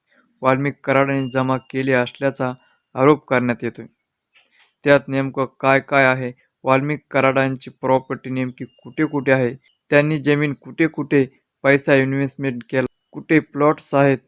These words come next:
याचा सविस्तर आढावा या व्हिडिओच्या माध्यमातून घेणार आहोत. त्यामुळे हा व्हिडिओ शेवटपर्यंत पहा आणि महाराष्ट्र तक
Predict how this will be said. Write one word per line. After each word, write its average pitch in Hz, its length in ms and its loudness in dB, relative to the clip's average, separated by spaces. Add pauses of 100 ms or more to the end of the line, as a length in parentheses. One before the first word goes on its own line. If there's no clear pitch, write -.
(200)
याचा 139 260 0
सविस्तर 135 520 -4
आढावा 131 340 2
या 131 140 2
व्हिडिओच्या 135 480 -2
माध्यमातून 127 680 -4 (420)
घेणार 127 320 -2
आहोत. 113 200 0 (420)
त्यामुळे 147 340 0
हा 143 200 0
व्हिडिओ 135 440 -4 (360)
शेवटपर्यंत 147 760 -2
पहा 131 360 -2 (360)
आणि 131 140 -4
महाराष्ट्र 131 640 -2
तक 139 140 -6